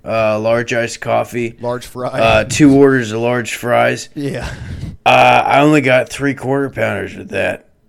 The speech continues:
Speaker 1: I got, everything else is fine."
Speaker 2: Yeah.
Speaker 1: Um, so could I have that? Like, just avoiding eye contact
Speaker 2: Right,
Speaker 1: with
Speaker 2: right.
Speaker 1: whoever it was. 'Cause, dude, the quarter pounders have to, dude, that, it has to be one of the easiest food items you can make.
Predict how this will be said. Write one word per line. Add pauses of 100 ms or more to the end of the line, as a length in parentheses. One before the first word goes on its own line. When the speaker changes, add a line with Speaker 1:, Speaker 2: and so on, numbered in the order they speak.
(260)
Speaker 1:
I
got,
everything
else
is
fine." (340)
Speaker 2:
Yeah. (200)
Speaker 1:
Um, (760)
so
could
I
have
that? (160)
Like,
just
avoiding
eye
contact
Speaker 2:
Right,
Speaker 1:
with
Speaker 2:
right. (140)
Speaker 1:
whoever
it
was. (680)
'Cause,
dude,
the
quarter
pounders
have
to,
dude,
that,
it
has
to
be
one
of
the
easiest
food
items
you
can
make.